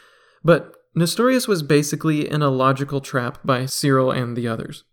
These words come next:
They could simply say, "Mary is the mother of Jesus, Jesus is God, therefore Mary is the mother of God." Their entire argument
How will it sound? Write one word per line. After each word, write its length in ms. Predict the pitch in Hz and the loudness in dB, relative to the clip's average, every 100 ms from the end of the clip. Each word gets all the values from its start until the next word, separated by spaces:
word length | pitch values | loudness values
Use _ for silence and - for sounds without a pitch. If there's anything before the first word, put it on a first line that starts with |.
| _ _ - | _ _ -2
They 280 | 143 208 240 | 4 4 4
could 160 | 202 | 0
simply 360 | - 165 151 151 | 2 0 0 -2
say, 540 | 139 143 131 131 135 _ _ - | 0 -2 0 -2 -6 _ _ 0
"Mary 460 | 147 190 202 202 | 4 6 6 4
is 300 | 202 - 160 | 2 2 2
the 100 | 139 | 2
mother 420 | 127 139 147 151 147 | 2 2 4 2 0
of 240 | 147 139 | -2 -4
Jesus, 640 | 135 135 113 123 131 - - _ _ _ - | -2 -4 -4 -6 -6 -10 -14 _ _ _ -12
Jesus 560 | 135 151 156 160 170 - | -2 0 2 0 -2 -4
is 280 | - 160 - | -6 -6 -4
God, 500 | 147 123 113 123 - _ _ _ _ | -2 -2 -4 -10 -14 _ _ _ _
therefore 800 | - 143 160 185 165 127 127 139 - _ - | -2 2 2 2 0 0 0 -4 -14 _ 0
Mary 400 | 147 156 175 165 | 4 6 6 4
is 160 | 160 | 0
the 100 | 156 | 2
mother 340 | 156 131 127 131 | 2 2 2 -2
of 200 | 135 139 | -2 -2
God." 360 | 165 143 - - _ _ _ _ _ _ _ _ | 0 -2 -8 -16 _ _ _ _ _ _ _ _
Their 200 | 139 156 | -4 -2
entire 580 | 151 143 135 - 185 185 | -2 -4 -4 -4 0 0
argument 600 | 156 143 135 143 139 | 2 0 0 -2 -2